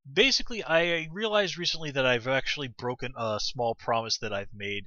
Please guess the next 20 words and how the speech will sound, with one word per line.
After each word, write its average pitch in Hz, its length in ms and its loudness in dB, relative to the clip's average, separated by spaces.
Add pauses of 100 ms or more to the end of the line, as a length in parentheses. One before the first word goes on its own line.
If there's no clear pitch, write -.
uh, 98 260 -2
here 101 200 -8
on 95 100 -6
my 95 120 -6
channel, 90 420 -8 (380)
uh, 107 220 2
to - 140 -4
you, 107 380 -8
me, 101 100 -8
uh, 92 180 -4
my 101 140 -6
viewers. 101 420 -4 (600)
And 151 200 4
I 151 40 4
figure 196 460 2
I 147 140 4
owe 143 60 2
you 143 140 -2
guys 135 240 4
both 131 200 -4